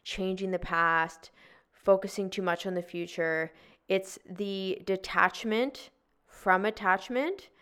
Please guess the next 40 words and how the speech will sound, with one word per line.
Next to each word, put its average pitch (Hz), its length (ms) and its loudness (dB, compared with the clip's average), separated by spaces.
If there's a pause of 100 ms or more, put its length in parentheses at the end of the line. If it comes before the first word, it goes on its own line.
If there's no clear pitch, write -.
(200)
that 180 240 0
is 190 240 0
the 185 120 -4
breakthrough. 165 580 -2 (420)
It's 196 160 0
that 202 200 4
realization 185 920 0
of 175 240 0
that, 165 240 0
that 180 140 4
free 208 240 0
falling. 165 400 0
It's 156 120 -10
like, 190 80 -2
"Okay, 196 240 -2
fine, 170 240 -4
I, 156 200 -4
I'm 175 160 -4
letting 165 240 -4
go." 156 240 -2
And 180 160 -6
you 175 80 -8
free 180 220 -4
fall 165 320 0
into 170 380 -8
the 165 120 -4
unknown 170 520 -2 (340)
and 180 160 -2
you 180 80 0
trust 170 320 -2
yourself 170 480 -2 (400)
and 190 140 -2
you 190 60 2
experience 175 480 0
something 170 280 -2
differently. 156 540 -8 (720)
And 202 180 -2
so 190 340 8
it's, 214 220 4
like, 214 360 6